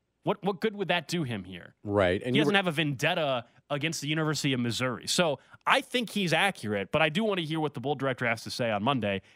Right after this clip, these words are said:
Speaker 1: And this is fun. This thing, this story, which I thought was dead already, is now brought to life again.
Speaker 2: Well, and I think it's interesting hearing what McMurphy was talking about in the cuts, just about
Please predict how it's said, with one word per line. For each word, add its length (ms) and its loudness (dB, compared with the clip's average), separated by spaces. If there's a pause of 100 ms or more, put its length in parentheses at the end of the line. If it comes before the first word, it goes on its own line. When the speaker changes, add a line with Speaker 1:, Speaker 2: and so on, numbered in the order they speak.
Speaker 1:
And 100 2
this 160 0
is 120 0
fun. 240 2
This 160 -2
thing, 160 0
this 120 0
story, 280 0
which 160 -4
I 60 2
thought 200 2
was 160 -2
dead 320 2
already, 460 0 (380)
is 180 -4
now 380 2 (500)
brought 180 -4
to 60 -6
life 280 -2
again. 200 -14 (120)
Speaker 2:
Well, 120 2
and 100 4
I 60 4
think 220 0
it's 140 -2
interesting 520 0
hearing 560 2
what 260 2
McMurphy 500 0
was 140 0
talking 340 4
about 260 4
in 420 2 (200)
the 120 -4
cuts, 440 2 (120)
just 220 0
about 320 4